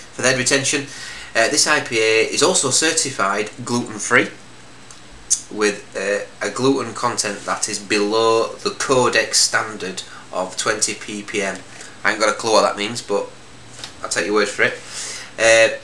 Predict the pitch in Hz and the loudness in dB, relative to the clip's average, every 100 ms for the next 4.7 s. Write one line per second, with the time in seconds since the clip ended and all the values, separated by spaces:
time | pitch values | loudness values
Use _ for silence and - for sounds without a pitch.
0 | - - 165 170 147 151 151 127 127 120 | -4 0 4 4 4 2 2 2 2 4
1 | 120 117 - - 107 - 113 110 110 107 | 4 2 -2 -2 0 0 0 -2 -2 -6
2 | - - - - - 101 95 - - 143 | -14 -20 -20 -18 -6 -4 -4 -8 -4 -4
3 | - - - - 147 131 127 113 110 110 | -2 -6 -8 -6 -4 -2 0 2 0 -4
4 | 107 120 117 104 107 101 | -2 0 0 -2 0 0